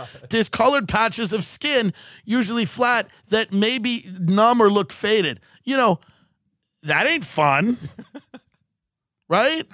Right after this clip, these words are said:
Speaker 1: Yeah, it's very painful.
Speaker 2: Yeah. Pain areas in the joints. Blisters, loss of color, rashes, ulcers, redness. Reduced sensation of touch, pins and needles, loss of temperature sensation, nerve injury, or weight loss. How about A L S?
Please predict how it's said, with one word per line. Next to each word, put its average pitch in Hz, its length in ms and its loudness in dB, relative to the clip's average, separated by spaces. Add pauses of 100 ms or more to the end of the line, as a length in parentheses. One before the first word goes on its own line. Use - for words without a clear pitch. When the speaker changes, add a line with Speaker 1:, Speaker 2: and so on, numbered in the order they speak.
(640)
Speaker 1:
Yeah, 101 100 -16
it's 92 140 -16
very 95 260 -8
painful. 90 480 -16
Speaker 2:
Yeah. 240 460 0 (340)
Pain 294 260 0
areas 220 440 0
in 254 160 0
the 226 80 0
joints. 175 680 -2 (360)
Blisters, 214 520 0
loss 190 260 2
of 175 80 -10
color, 214 280 2
rashes, 196 460 0
ulcers, 196 400 0
redness. 202 440 -2 (420)
Reduced 240 460 2
sensation 208 480 -2
of 170 80 -4
touch, 233 360 0
pins 262 240 -2
and 220 100 -4
needles, 226 300 0
loss 214 220 2
of 190 100 -8
temperature 208 400 -2
sensation, 139 600 -4
nerve 220 260 4
injury, 202 300 0
or 180 100 2
weight 240 300 0
loss. - 400 -8 (1600)
How - 80 -6
about 330 120 -2
A 311 160 4
L 285 180 2
S? 180 140 2